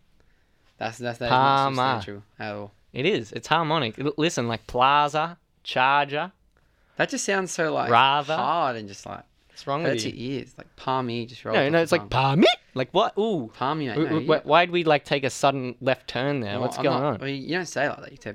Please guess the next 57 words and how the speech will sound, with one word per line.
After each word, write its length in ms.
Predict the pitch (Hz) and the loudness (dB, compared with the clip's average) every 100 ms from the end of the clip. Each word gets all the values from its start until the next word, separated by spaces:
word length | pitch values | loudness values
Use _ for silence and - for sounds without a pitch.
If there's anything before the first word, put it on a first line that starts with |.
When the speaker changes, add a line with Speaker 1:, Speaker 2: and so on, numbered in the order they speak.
| - | -10
Speaker 1:
palmy, 400 | 117 117 113 - | -6 -6 -6 -12
not 140 | - - - | -20 -20 -2
Speaker 2:
Palmy. 160 | 104 | 4
Speaker 1:
palmy. 300 | 233 302 101 - - | 4 4 -4 -14 -12
You 100 | 208 | -2
don't 80 | 151 | 2
say 160 | 180 | 4
that, 180 | 196 143 | 4 0
Speaker 2:
<laughs> 140 | 156 160 | -2 -2
Speaker 1:
mate. 60 | |
What 120 | 190 | -6
the 80 | 190 | -6
fuck 180 | 190 185 | -6 -6
do 60 | 170 | -6
you 60 | |
think 140 | 170 127 | -2 2
this 60 | |
is? 60 | 131 | 4
Speaker 2:
Palmy. 420 | 139 131 127 110 - _ - | 2 0 -2 -6 -12 _ 0
Palmy. 600 | 131 139 139 139 135 98 _ _ _ - | 2 4 2 0 -2 -6 _ _ _ -4
Pa- 440 | 113 123 131 151 | 0 2 2 0
Speaker 1:
Palmy, 280 | 165 170 156 | -4 -8 -8
mate. 140 | 117 113 | -8 -2
Speaker 2:
me. 340 | 110 117 - - - - - - | 0 -2 -4 -16 -20 -20 -12 -2
Palmer. 380 | 139 151 101 - - - | 2 2 -2 -10 -20 -4
Palmer's 400 | 139 151 165 160 | 0 2 0 -4
just 200 | 156 - | -6 -2
like, 200 | 143 131 | 0 2
I 100 | 127 | 0
could 140 | 135 | -2
say 180 | - 131 | -2 0
that 140 | 123 117 | 0 -2
in 60 | |
my 100 | 104 | -6
sleep. 340 | - 131 113 - | -4 -2 -2 -2
Palmer. 520 | 120 120 104 - - - - | -2 0 -2 -6 -12 -20 -16
Speaker 1:
Yeah, 80 | - | -14
I 40 | 117 | -10
could 100 | 110 | -6
say 60 | |
Speaker 2:
Palmer. 140 | 113 - | -6 -8
Speaker 1:
palmy, 360 | 127 127 123 117 | -8 -8 -8 -10
mate. 80 | - | -12
Speaker 2:
It's 120 | 120 - | -8 0
so 100 | 131 | 2
Speaker 1:
It's 100 | 123 | 2
the 60 | |
Speaker 2:
easy 100 | 131 | 2
Speaker 1:
same 100 | 135 | 0
Speaker 2:
to 60 | 117 | 0
Speaker 1:
thing. 100 | - | 0
Speaker 2:
say. 280 | 123 117 101 - - - | 0 0 -2 -14 -20 -4
My 120 | 135 | -2
Speaker 1:
Palmy. 100 | 127 | 2
Speaker 2:
larynx 420 | 131 143 131 110 | 2 2 0 -2
has 200 | 131 123 | -2 -4
to 120 | - | -4